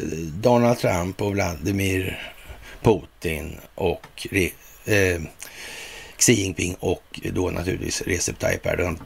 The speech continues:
prata om det här. Jag tror den här bilden blir episk alltså. Jag tror det. Jag gissar det helt enkelt. <laughs> Ja, ja, ja, ja, ja, ja.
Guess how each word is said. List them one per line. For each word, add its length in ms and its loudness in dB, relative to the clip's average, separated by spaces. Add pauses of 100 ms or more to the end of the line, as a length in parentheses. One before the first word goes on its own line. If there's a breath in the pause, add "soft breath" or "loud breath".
prata 540 2
om 140 -4
det 80 0
här. 360 -4 (680 loud breath)
Jag 120 4
tror 120 8
den 80 6
här 60 0
bilden 360 6
blir 300 6
episk 360 0
alltså. 380 -6 (1700 loud breath)
Jag 160 6
tror 160 4
det. 220 -4 (2250 loud breath)
Jag 100 6
gissar 380 6
det 140 -4 (140)
helt 140 -10
enkelt. 500 -12
<laughs> 60 -20 (2000 loud breath)
Ja, 320 8
ja, 340 4
ja, 280 -6
ja, 280 -8
ja, 220 -8
ja. 180 -10